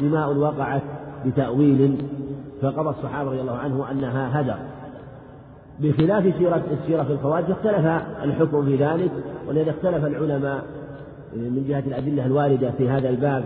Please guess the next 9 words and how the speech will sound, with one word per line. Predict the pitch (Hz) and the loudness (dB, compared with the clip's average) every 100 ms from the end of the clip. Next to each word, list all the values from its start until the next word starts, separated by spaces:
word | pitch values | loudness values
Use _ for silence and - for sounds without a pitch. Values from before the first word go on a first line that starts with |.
| 113 | -2
قول: | 131 127 | -4 -2
"تمرق | 151 143 131 | -2 -2 -2
مارقة | 135 131 143 139 | -2 0 0 0
على | 120 123 117 | -4 -4 0
حين | 135 135 | 0 2
فرقة | 127 143 139 135 | 0 0 0 0
من | 131 120 | 0 2
المسلمين | 135 135 131 131 | 2 2 2 -2
تقتلهم | 131 139 139 | -2 -2 -2